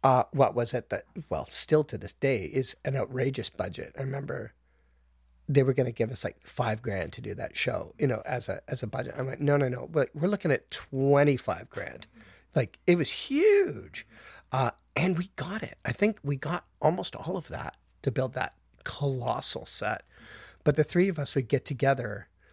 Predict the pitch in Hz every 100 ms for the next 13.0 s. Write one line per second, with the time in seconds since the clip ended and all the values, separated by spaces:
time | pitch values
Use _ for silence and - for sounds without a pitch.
0 | _ _ - 117 120 - 160 135 147 -
1 | 143 143 - 117 123 139 - 147 135 120
2 | 123 - - - - - 139 - - 143
3 | - 190 190 147 185 139 - 131 120 -
4 | - 165 156 135 135 147 - 117 104 95
5 | 110 _ - - - - _ _ 151 139
6 | 139 - 143 139 151 185 - 120 120 123
7 | 120 - _ _ - 151 156 156 - -
8 | 113 - - 87 85 - 135 98 - -
9 | - 127 117 98 - - - 143 127 -
10 | 131 131 - - 131 120 113 113 127 123
11 | - - - - - _ _ _ _ 156
12 | 160 _ 214 175 131 127 135 170 208 -